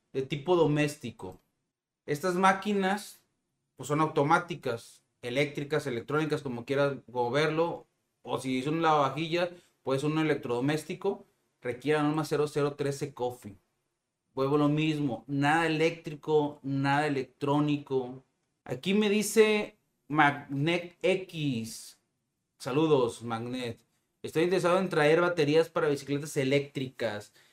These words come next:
Las baterías hay que ver ojo, por ejemplo, aquí a ti, amigo Magnet de YouTube. Tienen nombres medio raros ustedes de repente, pero bueno. Magnet, en este caso,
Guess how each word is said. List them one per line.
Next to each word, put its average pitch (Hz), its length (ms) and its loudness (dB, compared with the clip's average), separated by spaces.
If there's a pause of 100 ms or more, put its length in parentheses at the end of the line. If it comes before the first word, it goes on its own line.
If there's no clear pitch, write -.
(240)
Las 165 320 6
baterías 208 960 4
hay 180 240 2
que 220 120 6
ver 220 360 6 (580)
ojo, 147 560 6 (360)
por 143 120 0
ejemplo, 160 540 2
aquí 131 720 4
a 180 180 8
ti, 180 240 2
amigo 160 400 2
Magnet 147 500 0
de 139 120 -2
YouTube. 147 520 -2 (440)
Tienen 180 200 0
nombres 202 240 4
medio 170 180 6
raros 165 340 6
ustedes 170 260 4
de 151 80 6
repente, 147 400 2
pero 131 180 -2
bueno. 139 380 2
Magnet, 165 720 2
en 185 140 -2
este 247 320 0
caso, 208 560 0